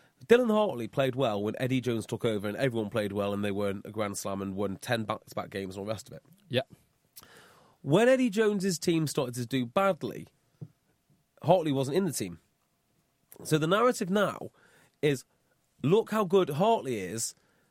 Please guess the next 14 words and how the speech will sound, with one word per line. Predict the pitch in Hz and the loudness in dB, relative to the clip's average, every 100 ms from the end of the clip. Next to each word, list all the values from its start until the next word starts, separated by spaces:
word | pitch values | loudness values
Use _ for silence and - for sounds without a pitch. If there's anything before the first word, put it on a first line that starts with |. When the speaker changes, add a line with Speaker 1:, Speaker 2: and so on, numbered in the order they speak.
| _ - | _ -4
Speaker 1:
because | 135 165 139 | 0 2 2
look | 180 175 | 0 2
how | 175 | 0
much | 147 139 | 0 0
you | 160 | 2
miss | 202 - | 2 2
him | 135 | 2
when | 127 | 2
he's | 131 120 | 2 0
not | 120 147 | 0 0
there, | 143 110 - | 0 -2 -4
because | 127 113 | -4 -2
they're | 120 131 | 0 0
losing." | 160 113 85 | 0 -2 -8